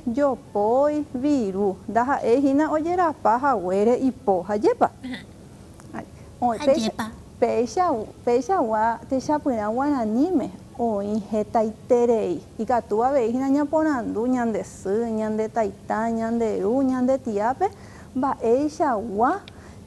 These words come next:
Speaker 1: techapyrã che ikatu jai-, jaipuru ko'ápe hína.
Speaker 2: Hmm.
Speaker 1: Upéicha. Mbo'y mitãpa oñemongetákuri ko techapyrã jahechava'ekue ha ñamoñe'ẽva'ekue oñondive.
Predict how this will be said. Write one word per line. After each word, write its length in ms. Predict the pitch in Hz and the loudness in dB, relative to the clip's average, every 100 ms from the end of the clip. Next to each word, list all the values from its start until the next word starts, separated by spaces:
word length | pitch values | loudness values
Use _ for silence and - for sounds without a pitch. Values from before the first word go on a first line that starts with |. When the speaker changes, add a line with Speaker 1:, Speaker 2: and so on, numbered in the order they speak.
| - | 0
Speaker 1:
techapyrã 720 | 285 294 - 311 311 226 214 | 2 2 0 -2 0 0 0
che 240 | 240 208 220 | -2 -2 -2
ikatu 440 | 220 226 - 208 | -2 -4 -2 -4
jai-, 220 | 214 240 233 - - | 0 0 -2 -8 0
jaipuru 520 | 240 247 254 226 214 233 | 2 2 0 0 0 2
ko'ápe 440 | 254 - 208 226 | 2 2 2 0
hína. 260 | 196 - - - - - - | -2 -8 -10 -18 -20 -16 -8
Speaker 2:
Hmm. 200 | 302 214 - 285 | -4 -6 -6 -4
Speaker 1:
Upéicha. 420 | 262 254 - - - - - - | 0 0 -2 -10 -14 -20 -18 -6
Mbo'y 600 | 302 349 370 285 277 381 403 | -2 4 4 4 2 0 -2
mitãpa 540 | 370 - 339 349 403 359 | -2 0 0 2 0 0
oñemongetákuri 1040 | 359 370 381 381 302 - 294 302 254 247 | -2 0 -2 0 -2 0 0 0 -2 0
ko 120 | 285 | -2
techapyrã 560 | 285 302 320 294 240 220 240 | -2 -2 -2 -2 -2 0 0
jahechava'ekue 720 | 269 240 226 226 240 220 262 | 0 0 0 2 0 0 -2
ha 120 | 302 | 2
ñamoñe'ẽva'ekue 1160 | 302 320 339 339 285 247 269 302 262 214 240 247 | 2 2 2 2 0 0 -2 0 0 0 -2 0
oñondive. 600 | 247 254 262 254 196 | 2 2 4 2 0